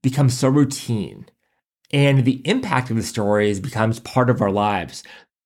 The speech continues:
that we don't even recognize that they're happening.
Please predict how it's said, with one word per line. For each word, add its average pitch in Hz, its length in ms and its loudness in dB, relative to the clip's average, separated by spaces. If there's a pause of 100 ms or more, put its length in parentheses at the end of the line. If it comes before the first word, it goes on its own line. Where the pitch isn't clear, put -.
(120)
that 156 120 -2
we 165 80 2
don't 208 180 2
even 214 360 0
recognize 117 920 0
that 104 220 -12
they're 101 140 -4
happening. - 560 -10